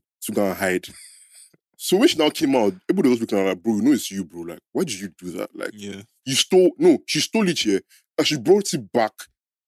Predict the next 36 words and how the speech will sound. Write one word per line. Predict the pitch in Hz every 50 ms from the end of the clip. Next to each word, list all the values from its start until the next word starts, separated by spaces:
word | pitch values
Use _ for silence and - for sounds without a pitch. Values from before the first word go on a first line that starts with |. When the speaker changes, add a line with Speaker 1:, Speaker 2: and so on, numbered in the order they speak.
| _ - -
Speaker 1:
to | - 110
the | 107
same | - - 143 135
place | - - 123 110 -
where | 120 113
she | - - -
stole | - - 113 101 95
it | 90
from. | - - 90 82 78 - _ _ _ _ _ _
Speaker 2:
So | _ - - - 120 107
daft. | 101 104 101 101 104 107 - _ - - -
Speaker 1:
Like, | 233 285 339
what | 302 403 427
are | 294
you | 208
doing? | 151 - 151 160 156 143 135 127
Like, | 127 123 120 - - - -
Speaker 2:
Well, | - 117 123
that's | 156 220 247 175
not | 147 123
even | 113 113 110 107 107
lying. | 107 107 107 104
That's | 120 151 139 120 - - - -
stealing, | - 120 110 107 104 107 101 92
bro. | 95 113 160 254
Speaker 1:
But | 302 -
she, | - 277
but | 262 262
she | - 311 -
lied | 226 262 302 254 202
about | 175 - 160 170 170 -
it |
as | 165 139 139 127
well. | 139 147 151 147
Like, | 135 131 127 -
Speaker 2:
Bro, | 143